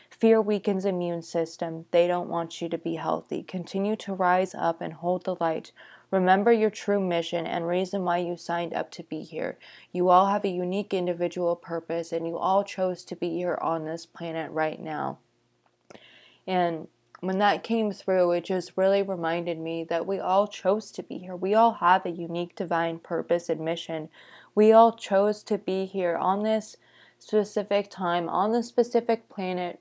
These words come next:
in this time period for a reason. We are all here for a reason, and I question it sometimes still. Like, why am I here at this time? Because there is so much going on right now. There is so much chaos. There is so much fear. But this is a beautiful reminder that we all can continue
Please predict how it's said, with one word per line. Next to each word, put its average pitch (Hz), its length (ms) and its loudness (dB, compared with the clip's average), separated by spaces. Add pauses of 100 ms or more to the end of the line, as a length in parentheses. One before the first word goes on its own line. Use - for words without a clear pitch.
in 233 220 -2
this 247 260 0
time 185 360 -4
period 185 380 -4
for 208 400 0
a 175 80 -2
reason. 175 520 -2
We 180 100 -4
are 196 140 0
all 226 160 4
here 185 320 -2
for 180 260 -2
a 175 60 0
reason, 175 440 -4
and 165 120 -6
I 196 140 -2
question 202 500 -2
it 190 160 -8
sometimes 196 600 -4
still. 185 460 2 (420)
Like, 165 180 2
why 175 240 10
am 214 160 4
I 196 120 0
here 185 220 -2
at 175 180 0
this 175 220 -4
time? 175 300 -4
Because 190 320 -6
there 262 180 2
is 311 200 0
so 214 160 0
much 160 280 -4
going - 240 -8
on 90 200 -6
right - 160 -8
now. 170 160 -4
There 202 180 -4
is 285 240 -2
so 226 160 -2
much 156 280 -8
chaos. 151 460 -6
There 220 160 -8
is 262 260 -2
so 208 160 -4
much 180 300 -8
fear. 220 420 -2 (500)
But 202 140 -4
this 220 160 2
is 208 100 0
a - 60 6
beautiful 226 460 4
reminder 190 580 0
that 180 200 -2
we 190 120 0
all 190 300 6
can 190 220 -10
continue 196 640 -4